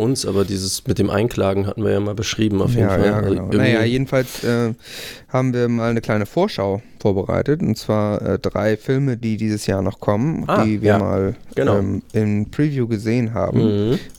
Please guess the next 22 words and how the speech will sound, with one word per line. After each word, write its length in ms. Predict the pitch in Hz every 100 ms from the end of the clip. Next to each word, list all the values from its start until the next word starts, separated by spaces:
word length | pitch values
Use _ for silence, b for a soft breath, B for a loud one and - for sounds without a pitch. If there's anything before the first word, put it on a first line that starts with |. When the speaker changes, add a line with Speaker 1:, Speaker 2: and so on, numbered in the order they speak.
| -
Speaker 2:
Äh, 60 | 101 101
hatten 380 | 95 95 95 -
ein 80 | - 107
iPad 220 | 117 117
mit, 360 | 117 120 - - -
als 160 | 113
wir 140 | 120 117
jetzt 200 | 113 -
auf 100 | -
den 140 | 107
Bahamas 480 | 107 117 113 123 -
waren. 180 | 117 117
Ja, 240 | 120 107 104
wir 80 |
haben 120 | 107 113
mal 160 | 110
die 100 | 110
drei 160 | 110 110
Filme 300 | - 110 107
gesehen. 320 | 101 123 180
Also 140 | 151
ich, 80 | 131